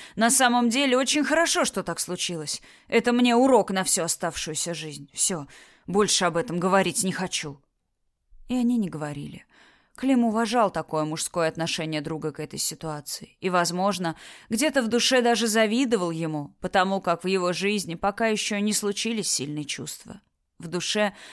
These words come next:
в знак солидарности с другом, он возненавидел девушку, так жестоко поступившую с Космосом, возненавидел со всей силой,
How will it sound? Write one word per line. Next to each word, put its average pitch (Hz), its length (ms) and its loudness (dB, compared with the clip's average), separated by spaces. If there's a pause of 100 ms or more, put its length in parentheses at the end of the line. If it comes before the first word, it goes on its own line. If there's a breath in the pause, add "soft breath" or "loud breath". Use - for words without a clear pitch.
(220 loud breath)
в 190 80 -8
знак 240 280 2
солидарности 220 800 2
с 180 100 -2
другом, 214 440 0
он 262 220 4
возненавидел 254 680 2
девушку, 156 580 -6 (220)
так 208 200 4
жестоко 190 540 0
поступившую 180 720 -4
с - 80 -2
Космосом, 165 720 -6
возненавидел 208 800 0
со 220 220 2
всей 240 280 0
силой, 240 500 0